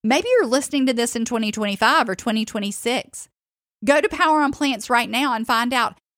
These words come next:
how can I get involved? Can I take a course?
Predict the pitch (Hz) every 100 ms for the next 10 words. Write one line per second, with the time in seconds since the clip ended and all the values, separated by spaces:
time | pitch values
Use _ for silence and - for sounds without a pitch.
0 | _ - 262 302 294 285 262 254 247 233
1 | 233 240 247 131 - - _ _ _ -
2 | 269 247 254 269 _ - - 294 285 262
3 | - 277 269 233 - -